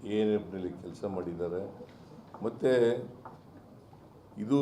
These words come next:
ಶರಣಾಗ್ಲಿಕ್ಕೂ ಕೂಡ ಪ್ರಯತ್ನಗಳನ್ನು ಮಾಡಿದ್ದಾರೆ. ಅವ್ರ ಜೊತೆಯಲ್ಲಿ ಎಲ್ಲ ಪ್ರಯತ್ನಗಳನ್ನು ಕೂಡ ಮಾತಾಡಿದ್ದಾರೆ.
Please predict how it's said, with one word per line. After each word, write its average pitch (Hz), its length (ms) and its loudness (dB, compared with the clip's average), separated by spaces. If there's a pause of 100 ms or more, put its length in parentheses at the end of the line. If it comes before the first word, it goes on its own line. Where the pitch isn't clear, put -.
(140)
ಶರಣಾಗ್ಲಿಕ್ಕೂ 127 680 8 (100)
ಕೂಡ 127 100 2 (140)
ಪ್ರಯತ್ನಗಳನ್ನು 110 680 2 (100)
ಮಾಡಿದ್ದಾರೆ. 80 520 -2
ಅವ್ರ 87 160 -4
ಜೊತೆಯಲ್ಲಿ 90 520 -6 (720)
ಎಲ್ಲ 92 200 0
ಪ್ರಯತ್ನಗಳನ್ನು 85 760 -2 (120)
ಕೂಡ 82 100 -6 (160)
ಮಾತಾಡಿದ್ದಾರೆ. 82 600 -6